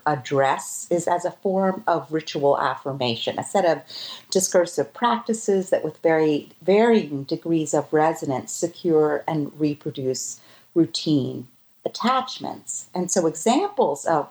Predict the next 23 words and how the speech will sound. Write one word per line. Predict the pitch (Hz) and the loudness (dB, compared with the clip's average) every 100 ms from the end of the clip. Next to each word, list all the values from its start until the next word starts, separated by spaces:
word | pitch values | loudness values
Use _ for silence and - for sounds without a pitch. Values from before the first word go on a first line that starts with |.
| - | -4
ritual | 170 - 151 - | -2 2 4 4
affirmation | 139 - 151 147 135 - 151 | 2 0 -6 -6 -6 -4 -2
are | 156 - | -2 0
everywhere | 214 220 175 147 143 - - - - _ _ _ _ _ - | 0 2 0 -2 -2 -2 -2 -4 -8 _ _ _ _ _ 0
in | 180 | 2
our | 170 156 151 - - | 2 2 0 -2 0
ordinary | 190 185 160 151 143 139 | 2 2 2 2 2 2
lives, | 131 131 123 - - 165 | 2 2 0 -4 -4 -2
in | 147 | -2
practices | - 185 180 - 160 175 160 | 0 0 0 -6 -8 -6 -2
of | 147 | -2
citizenship, | - - 214 196 196 190 180 - 180 170 - _ _ _ _ _ - | -4 0 2 2 -2 -2 -2 0 2 2 0 _ _ _ _ _ -2
like | 147 | -2
singing | - - 175 156 151 | -2 -2 2 2 2
the | |
national | 143 135 143 - 160 | 2 0 -2 -4 -2
anthem | - 254 240 240 220 | 2 2 2 2 2
or, | 165 143 135 | 4 2 4
or | 180 170 143 | 4 4 4
enduring | 139 131 139 175 190 185 165 | -2 -2 4 6 6 2 -2
it | - | -4
being | 160 135 120 | -4 -2 -2
sung | 127 - 214 202 196 | -4 0 2 2 0